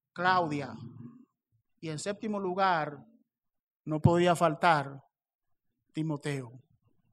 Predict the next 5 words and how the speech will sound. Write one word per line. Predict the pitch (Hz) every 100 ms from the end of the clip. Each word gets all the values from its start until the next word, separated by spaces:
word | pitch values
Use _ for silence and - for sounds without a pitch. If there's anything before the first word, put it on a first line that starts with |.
| _ _ _ _
Versículo | 147 139 180 185 175
veintidós. | 165 160 143 123 117 _ _ _ _ _ _ _ _
El | - 156
Señor | - 165 156 185 220 220 208
Jesucristo | 202 - 214 - 196 208 202 208 190 185 180